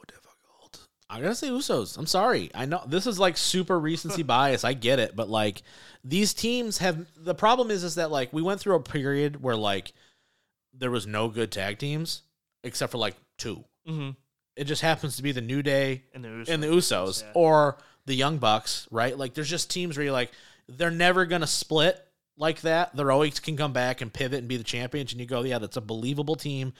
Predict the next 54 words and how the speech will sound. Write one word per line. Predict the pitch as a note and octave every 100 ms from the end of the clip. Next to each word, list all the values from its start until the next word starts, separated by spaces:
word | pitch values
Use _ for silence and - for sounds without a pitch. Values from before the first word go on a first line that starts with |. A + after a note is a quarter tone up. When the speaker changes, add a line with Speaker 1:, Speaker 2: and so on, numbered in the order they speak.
| - -
Speaker 1:
that's | B2+ -
over, | C3+ C3+ B2+ A#2+
that | A2
has | A2+ G#2
a |
good | G#2+ A#2+
work | G#2+ G2+ -
rate, | C3+ B2+
and | A2 G#2
the |
gimmick | G2 A#2 A2+ G2
works, | G2 F2 - - A2+
and | G#2+
people | D3+ C3
aren't | C3+ B2
tired | B2 B2 A2
of |
seeing | - A#2+ G#2+ F2
them." | B1 - _
People | D#3 E3
Speaker 2:
Mm-hmm. | F3+ D3+
Speaker 1:
don't |
boo | D#3+ D#3+
the | C#3+
New | C3 C3
Day | A2
'cause, | -
like, | A2+
"Oh, | C3+ A#2+ -
God, | G2+ G#2
we're | G2+
done | F#2+ G2+
with | F2+
it." | C2+ - _
They're | F#3
still | - G#3+ G#3+
over. | F#3 D#3+ F2+ - _ _ _ _ _ _
Speaker 2:
Yep. | D3 -
And | C#3+ D3
then | D3 C#3+ C3
Block | D3+ D3+ D3
D, | G#3 A3 A#3 G#3+ _ -
you | C3+
got | C3
the | B2+
Midnight | C#3+ F3+ F3 E3+
Express | E3 D#3+ D3+ -
versus | C3+ B2+ B2+
Edge | B2+
and | B2
Christian. | A#2+ E3 - A3+ - _ _ _ _ _ _ _ _ _ _ _ - - - - _ _ _ _ _ _ _ _ -
Speaker 1:
Edge | D#3+ D3
and | D3
Christian? | D#3 E3+ - A3 A#3 C4 C#4+